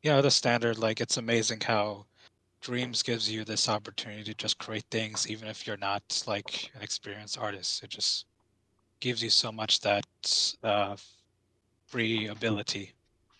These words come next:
Um, I kinda wanna go into, like, uh, what kind of Feely feels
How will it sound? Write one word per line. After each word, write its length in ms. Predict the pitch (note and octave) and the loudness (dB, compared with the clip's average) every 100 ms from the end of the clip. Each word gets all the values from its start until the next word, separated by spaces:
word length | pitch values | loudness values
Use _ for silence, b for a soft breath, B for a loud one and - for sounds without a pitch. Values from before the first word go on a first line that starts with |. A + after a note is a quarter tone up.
| b b _ - | b b _ -6
Um, 400 | A2 G#2 G#2+ G#2 _ _ _ _ _ - | 0 2 0 -4 _ _ _ _ _ 0
I 160 | B2 | 2
kinda 220 | C3+ E3 D#3 | 6 4 4
wanna 220 | C#3 B2+ | 2 4
go 220 | A#2 A2+ | 4 4
into, 360 | A2 - A2 G#2 | 2 -2 -2 -2
like, 640 | G2+ G2+ - - - - A#2+ | -2 -4 -8 -10 -10 -8 -4
uh, 320 | G2+ G2 G2+ _ _ _ _ _ - | -2 -2 -4 _ _ _ _ _ -10
what 100 | B2 | -2
kind 200 | - C3 | 4 4
of 80 | A2 | 4
Feely 320 | - B2 G#2 | 2 2 2
feels 440 | - G2+ G2+ - | 0 -6 2 2